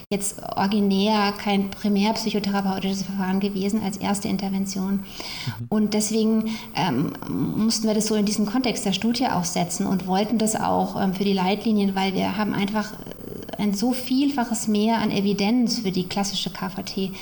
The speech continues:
Speaker 1: wie für das M B C T, dass alles andere ein bisschen, ähm, schwierig wäre und nicht, nicht wirklich objektiv, ne?
Speaker 2: Mhm.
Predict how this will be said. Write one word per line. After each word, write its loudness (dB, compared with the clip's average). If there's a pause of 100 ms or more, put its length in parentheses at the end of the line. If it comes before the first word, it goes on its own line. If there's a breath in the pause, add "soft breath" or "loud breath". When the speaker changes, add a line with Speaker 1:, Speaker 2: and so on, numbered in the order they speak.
(420 loud breath)
Speaker 1:
wie 2
für -2
das -2
M 2
B 2
C 0
T, 0
dass 0
alles -2
andere 2
ein 0
bisschen, -2 (500 loud breath)
ähm, 0 (260)
schwierig 2
wäre 2
und 4
nicht, 2
nicht -2
wirklich -4
objektiv, -4
ne? -2
Speaker 2:
Mhm. -2